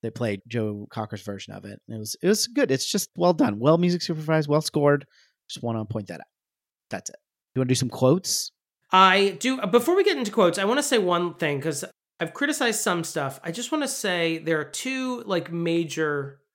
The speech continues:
Speaker 2: trip up. One is a minor trip up where it just, I think I would have eliminated the prologue where we're in Chicago with Jonah and Sam.
Speaker 1: I forgot it happened.
Speaker 2: And we're, the, the movie opens on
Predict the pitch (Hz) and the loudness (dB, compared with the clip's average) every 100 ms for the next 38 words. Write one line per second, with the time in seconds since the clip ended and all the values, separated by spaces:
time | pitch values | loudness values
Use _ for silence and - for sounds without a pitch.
0 | _ _ _ _ - - 143 139 - - | _ _ _ _ -10 -2 -2 -2 -10 -12
1 | - 330 427 440 269 233 190 170 165 147 | -8 2 4 4 4 4 4 4 4 2
2 | 156 151 147 190 190 190 190 214 - 247 | -2 -2 -4 0 2 2 0 -4 -2 -4
3 | 240 202 226 262 233 - 175 190 175 143 | -2 -2 0 0 -4 2 4 6 4 2
4 | 139 185 165 165 147 139 123 - - 131 | -2 0 2 2 2 -2 -4 -14 -8 -8
5 | 113 87 92 101 _ _ _ _ _ _ | -8 -16 -20 -20 _ _ _ _ _ _
6 | - 156 160 151 165 190 196 190 180 - | -2 4 4 4 0 2 2 2 -2 0
7 | 147 147 143 139 147 143 - 156 156 143 | 0 0 0 0 -2 -2 0 0 0 -4
8 | 143 - 147 143 151 160 _ - 160 220 | -6 -4 -4 -4 -6 -10 _ 2 4 6
9 | 160 147 143 135 143 - 165 - - 180 | 6 8 8 8 6 6 -8 -12 -2 2
10 | 175 185 175 240 202 254 359 311 247 240 | 2 2 2 4 6 8 8 8 8 8
11 | 254 220 185 160 - 165 151 147 143 143 | 8 6 6 4 0 2 4 2 0 -4